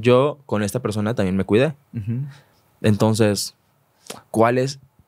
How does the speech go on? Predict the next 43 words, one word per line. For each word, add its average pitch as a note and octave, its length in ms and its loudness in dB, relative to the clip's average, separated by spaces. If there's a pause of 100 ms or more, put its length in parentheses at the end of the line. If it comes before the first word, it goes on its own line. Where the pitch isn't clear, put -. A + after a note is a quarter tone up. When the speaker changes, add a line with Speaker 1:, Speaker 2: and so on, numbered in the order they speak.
(160)
Speaker 1:
el G#2 160 -4
problema?". A2 680 -2
Speaker 2:
Con C3+ 100 2
esta C3+ 160 2
persona C3+ 220 -2
estás - 220 -6
hablando A#2+ 280 0
del G#2+ 100 -2
tigrecillo. A2 460 -4 (140)
Speaker 1:
Ajá. G#2+ 240 0 (240)
Speaker 2:
Ok. C3 220 -4 (880)
Y D#3 200 2
dos, C3 320 2
Speaker 1:
Sí. - 60 -20
Speaker 2:
pues, - 360 -8
incluso C3+ 540 0
aunque B2 360 -4 (160)
no A#2+ 360 0
se G3 160 0
cuidaran, A#2+ 480 -2
que F2+ 120 -14
no G2 180 -4
es G#2 80 -4
lo A#2+ 60 2
adecuado A#2+ 280 4
Speaker 1:
Ajá. A#2+ 100 2
Speaker 2:
porque A2+ 140 0
hay G#2+ 60 0
otras G#2+ 220 -4
infecciones A2 360 -6
de G#2+ 60 -8
transmisión A2 260 -2
Speaker 1:
Sí. G2+ 40 4
Speaker 2:
sexual, C3+ 360 -2 (340)
pues A3 220 4
intra-, B2 400 0 (200)
indetectable A#2+ 760 0
es B2+ 100 -6
igual G#2 220 0
a A2 40 -2
intransmisible. B2 600 0 (380)
Speaker 1:
Sí. - 80 -4
Entonces, A#2+ 580 2